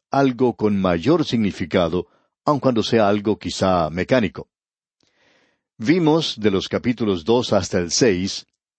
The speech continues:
algunas profecías que Jeremías dio durante los primeros cinco años de su ministerio,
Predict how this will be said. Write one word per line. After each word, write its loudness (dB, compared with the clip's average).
algunas 2
profecías 2
que 2
Jeremías 2
dio 2
durante -2
los -6
primeros 0
cinco 0
años 2
de 2
su -6
ministerio, -2